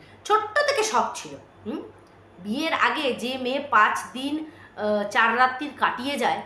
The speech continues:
হ্যাঁ, তারপরে যে পাঁচটা বছর সংসার করার পর ছেলের নাম, স্বামীর নামে দোষ দেয় যে স্বামী আমাকে অত্যাচার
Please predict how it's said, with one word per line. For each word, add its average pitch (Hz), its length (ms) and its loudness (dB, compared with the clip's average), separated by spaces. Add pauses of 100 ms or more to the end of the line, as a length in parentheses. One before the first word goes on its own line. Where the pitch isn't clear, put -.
(240)
হ্যাঁ, 285 380 -2 (240)
তারপরে 233 540 4
যে 330 120 -4
পাঁচটা 311 400 2
বছর 302 220 -2
সংসার 226 420 -4
করার 285 280 0
পর 302 220 -4
ছেলের 226 320 -6
নাম, 247 220 -4
স্বামীর 233 340 -4
নামে 277 200 -4
দোষ 226 260 -2
দেয় 247 300 0 (260)
যে 220 80 -10
স্বামী 214 360 -2
আমাকে 320 280 0
অত্যাচার 254 400 0